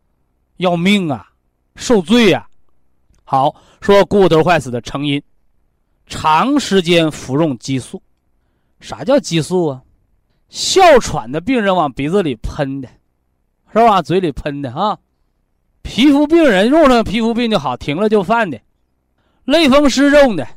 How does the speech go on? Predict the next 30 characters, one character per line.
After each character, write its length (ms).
关 240
节 200
病 180
人 100
常 240
年 160
用 220
的。 80
激 240
素 180
的 140
名 240
字 80
后 160
面 160
都 120
有 100
俩 180
字， 140
叫 100
米 260
松， 300
啊， 280
什 160
么 120
地 220
塞 280
米 180
松 300
啊， 160